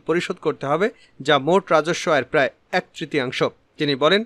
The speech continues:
দেশ ও জনগণের কল্যাণে এ সরকারের কোনো কাজ করেনি। লুটপাটের জন্য বিদেশ থেকে নেওয়া ঋণ জনগণের উপর চাপিয়ে দিয়েছে সরকার। এই ঋণের দায় বিগত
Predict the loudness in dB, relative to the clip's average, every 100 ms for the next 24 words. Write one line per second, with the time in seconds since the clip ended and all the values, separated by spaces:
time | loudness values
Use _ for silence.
0 | -6 _ -12 2 2 4 2 2 2 2
1 | 2 2 0 2 2 2 -2 -4 -4 0
2 | 0 0 -4 0 0 0 -2 -2 -2 -8
3 | _ _ -2 0 2 0 0 0 -2 0
4 | -2 -2 -4 -4 -4 -2 0 0 2 0
5 | -2 -4 0 2 0 -2 -2 -2 -4 0
6 | -2 -2 -4 -4 -8 -10 -6 -2 -2 -2
7 | _ _ -2 0 2 4 4 6 2 2
8 | -2 -2